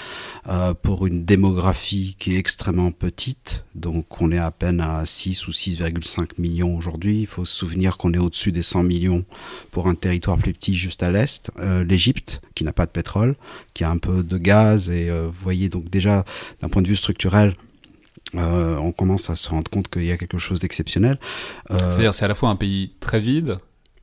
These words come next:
Speaker 2: très grand, très vide et très riche par ses ressources naturelles, quoi.
Speaker 1: Voilà,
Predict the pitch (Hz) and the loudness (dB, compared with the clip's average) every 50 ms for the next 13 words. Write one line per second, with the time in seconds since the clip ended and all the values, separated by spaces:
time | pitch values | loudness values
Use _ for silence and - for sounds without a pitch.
0 | _ - - - - - - - 127 120 117 110 123 139 139 - - 117 110 117 | _ -20 -20 -18 -14 -8 -2 0 4 4 6 6 6 4 4 2 0 0 0 0
1 | 135 156 156 147 - - - - 98 92 - - - - 117 107 101 104 113 127 | 0 0 0 -2 -4 -6 -4 -4 -4 -4 -6 -4 -2 0 0 2 2 2 0 0
2 | - - - 101 92 - - 92 95 92 - 107 - - 104 92 - 87 80 78 | 0 -2 -4 -4 -4 -2 -4 -4 -4 -4 -4 -6 -6 -6 -8 -8 -6 -8 -8 -8
3 | - - 90 - 101 104 104 98 90 - | -8 -10 0 8 10 10 12 10 8 6